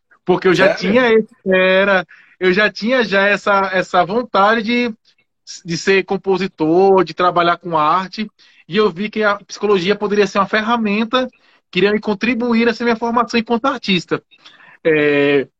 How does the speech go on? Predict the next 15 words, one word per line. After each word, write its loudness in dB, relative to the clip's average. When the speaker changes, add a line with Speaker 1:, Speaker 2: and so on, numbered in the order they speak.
Speaker 1:
lógico 2
que -8
quando -2
você -2
é 0
jovem, 0
né? 0
Assim, -4
não -8
sou -6
velho, 0
não, -4
mas -2
quando -8
não, -10